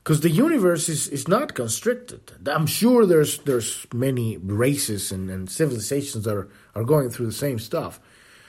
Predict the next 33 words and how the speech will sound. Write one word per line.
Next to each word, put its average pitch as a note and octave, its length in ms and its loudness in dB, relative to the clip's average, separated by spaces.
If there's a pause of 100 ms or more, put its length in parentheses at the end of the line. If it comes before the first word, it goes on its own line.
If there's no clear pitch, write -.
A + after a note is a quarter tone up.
(360)
But D3 200 4
I, D#3 340 4
I, F#3 240 4
when D3+ 300 0
I E3 120 4
look G3 220 6
at F#3 120 4
the A#2 100 -2
universe, D#3+ 460 -2
I A#2+ 100 -4
look C3 300 0
at G#2 80 -2
infinity. C#3 680 -4 (560)
I'm E3+ 220 0
looking D3+ 420 4
at G2+ 220 -6 (160)
all D3+ 380 6
possibilities. G2 840 -6
So F#2+ 340 -8
I, A#2+ 180 -6
I C3 120 -4
wouldn't C#3+ 280 0
necessarily A#2+ 400 -2
agree G#2 180 -4
with F#2+ 140 -6
that. E2 140 -12 (840)
So F#3+ 140 8
fear C4 320 8
creates A3 580 8
a F#3+ 60 4
very F#3+ 340 6
effective E3 500 0
biofeedback C3 1400 0